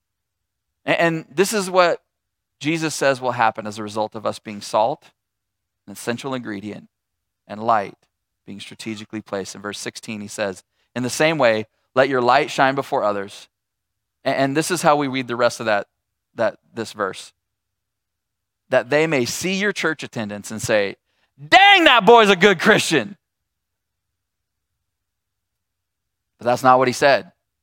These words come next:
He said, "Let your shi-, let, let your light sh-, shine before others, that they may see your good deeds and glorify your Father who's in heaven."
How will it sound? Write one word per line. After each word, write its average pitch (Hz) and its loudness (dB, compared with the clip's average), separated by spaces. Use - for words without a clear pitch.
He 117 -14
said, 127 2
"Let 127 6
your 147 0
shi-, 139 4
let, 131 2
let 123 2
your 160 0
light 135 4
sh-, - -12
shine 143 2
before 143 0
others, 113 0
that 120 -12
they 131 -2
may 120 -6
see 147 -8
your 160 -4
good 151 -8
deeds 107 -16
and 107 -14
glorify 127 0
your 123 -8
Father 113 -4
who's 104 -12
in 104 -12
heaven." 104 -8